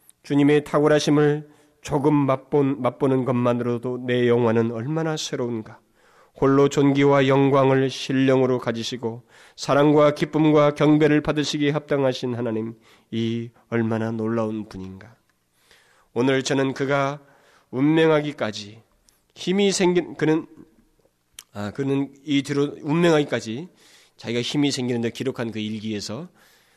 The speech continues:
어, 마지막 체험과 갈망을 말해줍니다. 저는 그의 일기에서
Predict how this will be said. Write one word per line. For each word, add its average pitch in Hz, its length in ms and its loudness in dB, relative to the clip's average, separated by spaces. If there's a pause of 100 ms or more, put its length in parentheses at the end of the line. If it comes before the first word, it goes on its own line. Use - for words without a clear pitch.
(140)
어, 95 220 -12
마지막 110 420 -4
체험과 107 460 -6
갈망을 101 420 -6
말해줍니다. 90 420 -14
저는 151 200 -2
그의 143 180 0
일기에서 131 480 -4